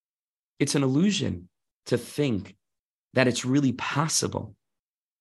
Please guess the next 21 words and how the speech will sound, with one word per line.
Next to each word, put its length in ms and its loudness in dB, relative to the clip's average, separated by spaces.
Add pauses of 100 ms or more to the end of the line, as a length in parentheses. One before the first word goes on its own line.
(480)
to 100 2
fulfill 420 0
the 100 2
mission 380 2
for 140 -2
which 160 0
HaKadosh 380 0
Baruch 260 4
Hu 80 -2
brought 240 2
our 60 2
neshamas 580 0
into 220 -4
bodies 720 2 (420)
for 500 2 (280)
without 280 4
copious 560 0
amounts 340 -2
of 100 -6
time 280 -2
spent 520 0